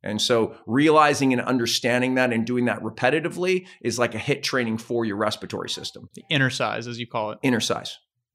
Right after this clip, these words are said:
Speaker 1: So
Speaker 2: Yeah.
Speaker 1: everything, everyone focuses on this whole deal with exercise, and we're dealing with the structures that really support, stabilize, and allow everything on the outside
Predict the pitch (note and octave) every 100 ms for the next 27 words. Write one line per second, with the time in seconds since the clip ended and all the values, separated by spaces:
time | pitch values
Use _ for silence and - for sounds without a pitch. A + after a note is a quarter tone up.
0 | - B2+ A#2 D#3 F3+ E3+ D#3+ C3+ D3+ F3
1 | D#3+ - C#3+ C#3 C3+ B2+ B2+ B2 A#2 -
2 | B2+ A#2+ B2 B2 A2+ G#2 - C3+ - E3+
3 | - G2+ G2+ G#2+ - A#2+ B2 C3 B2 A#2
4 | B2+ A#2+ A#2 A2+ - - B2+ A#2 B2+ A2+
5 | - G#2+ - A#2+ C3+ C3 A#2 - - A#2
6 | - - A#2+ A2 G2+ G#2 G2+ - A2+ G#2+
7 | B2+ C3 B2+ - C3 B2+ A#2+ A#2 G#2+ G2+
8 | A#2+ B2+ - D3+ D3+